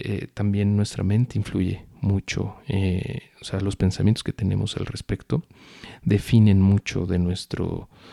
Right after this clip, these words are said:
de nuestro actuar y por ende de los resultados que obtenemos. Eh, yo creo que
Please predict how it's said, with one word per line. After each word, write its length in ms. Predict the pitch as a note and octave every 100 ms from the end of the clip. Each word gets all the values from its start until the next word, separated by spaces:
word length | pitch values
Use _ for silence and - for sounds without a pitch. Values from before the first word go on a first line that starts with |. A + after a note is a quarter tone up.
| - _
de 120 | B2+ G2
nuestro 320 | F#2 - F#2
actuar 440 | - - A2 - -
y 120 | A#2
por 240 | - F#2+
ende 220 | F#2 G2
de 100 | G2+
los 140 | F2 F2
resultados 460 | G2 F2+ F2 F#2
que 100 | -
obtenemos. 540 | - - E2+ E2 - - - - - - - - _ _
Eh, 640 | - - G#2 F#2 F#2 F2 - - _ _ - _ G#1 - _
yo 220 | - A2+
creo 160 | - A#2
que 200 | B2